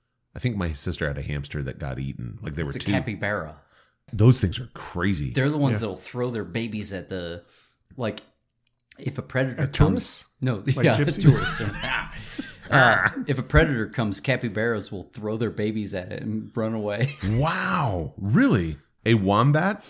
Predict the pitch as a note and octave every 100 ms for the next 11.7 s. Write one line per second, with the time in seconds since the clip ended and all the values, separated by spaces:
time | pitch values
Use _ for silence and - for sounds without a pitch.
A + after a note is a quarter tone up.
0 | - A2 G#2+ G2+ F#2 F2 G#2 F2 - A2
1 | C3+ B2+ C#3 C3 B2+ B2+ B2+ C3+ C#3 -
2 | - C3 C3+ C3 C#3 D3+ D3+ - F#2+ D#2+
3 | - - G2 F#2+ F2+ D2 - - B2 B2
4 | G#2+ - - G#2 F#2+ - - G#2 G2+ -
5 | - - B2+ A2+ - - _ A#2+ C3+ B2
6 | A#2 A2 A#2 A2 C#3 A#2+ G#2+ G#2+ B2 A2
7 | G2+ G2+ G#2+ - G2 - C3+ C3 - -
8 | - - C3 E3 C#3 C3+ A2 G#2+ - A#2
9 | F#2+ - A#2 A2 G2+ G#2+ B2 B2 C3 A2+
10 | G#2 G2+ G#2+ F#2 G#2+ G2 F#2 G2+ F#2 F2+
11 | G#2 G2 A#2+ G#2 - - -